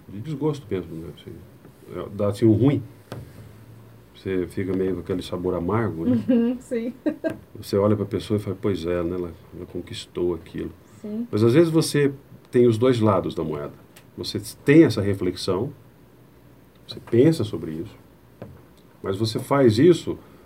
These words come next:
Speaker 1: mais como uma autopunição. Quer dizer, eu poderia ter conquistado
Speaker 2: Claro.
Speaker 1: se eu
Speaker 2: Uhum.
Speaker 1: estivesse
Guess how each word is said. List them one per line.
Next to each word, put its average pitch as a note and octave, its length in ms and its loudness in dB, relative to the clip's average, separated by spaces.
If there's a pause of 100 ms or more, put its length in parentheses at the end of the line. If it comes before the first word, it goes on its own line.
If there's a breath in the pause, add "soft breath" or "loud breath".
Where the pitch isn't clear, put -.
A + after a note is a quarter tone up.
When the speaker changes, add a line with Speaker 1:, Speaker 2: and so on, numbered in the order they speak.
(140 soft breath)
Speaker 1:
mais C#3 340 2
como C#3+ 500 4
uma A#2+ 200 6
autopunição. C3 920 2 (800)
Quer G2+ 100 -8
dizer, F#2+ 260 -2
eu E3+ 140 6
poderia A2 560 6
ter G2 280 2 (260)
conquistado A2 600 2
Speaker 2:
Claro. - 260 2
Speaker 1:
se E3+ 240 10 (200)
eu A#3 160 -6
Speaker 2:
Uhum. A2+ 40 6
Speaker 1:
estivesse G#2+ 720 2